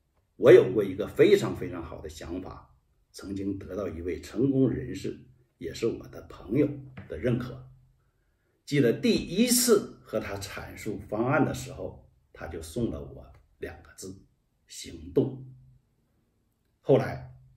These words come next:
我都记不清是第多少次又和他兴高采烈地谈到那个想法时，他笑了笑，告诉我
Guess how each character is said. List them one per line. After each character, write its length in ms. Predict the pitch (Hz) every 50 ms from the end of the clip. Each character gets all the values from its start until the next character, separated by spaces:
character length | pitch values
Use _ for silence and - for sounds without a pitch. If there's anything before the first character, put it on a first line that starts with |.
| _ _ _ _ _ _ _
我 300 | - 113 120 127 127 -
都 120 | - 214 240
记 220 | 226 - 262 233
不 140 | 208 143 151 139
清 380 | 131 - 135 127 123 123 123
是 200 | 123 - 143 135 131
第 240 | - - 185 160 139
多 300 | 127 - 190 208 226 240
少 260 | 220 - 123 - -
次 240 | - - - 139 131 127
又 280 | 160 226 226 185 143
和 160 | 127 - 120
他 180 | 123 123 113 104
兴 280 | - - 170 156 131 110
高 160 | 113 113 110
采 240 | - - - - -
烈 160 | 113 110 98
地 100 | 95 90 90
谈 320 | - - - 87 90 104 117
到 180 | 123 120 104
那 140 | 104 107 104
个 80 | 90 -
想 340 | - - - - - 147 160
法 200 | 131 - - -
时， 160 | - - - - - - - - _ _ _ _ _ _
他 140 | - - -
笑 280 | - - - 110 101 -
了 80 | -
笑， 240 | - - - - - - - -
告 200 | - 95 85 -
诉 120 | - -
我 260 | - - - - _